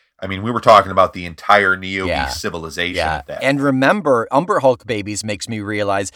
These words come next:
Speaker 2: they can't become a member of their, their society until they enslave an Umber Hulk.
Speaker 1: That's right.
Speaker 2: <laughs> They are just sick.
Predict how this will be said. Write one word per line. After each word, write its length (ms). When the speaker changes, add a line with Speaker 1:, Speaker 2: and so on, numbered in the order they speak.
Speaker 2:
they 120
can't 340
become 320
a 80
member 600
of 400
their, 580
their 120
society 640
until 340
they 240
enslave 640
an 180
Umber 340
Hulk. 440
Speaker 1:
That's 300
right. 340
Speaker 2:
<laughs> 40
They 180
are 280
just 300
sick. 760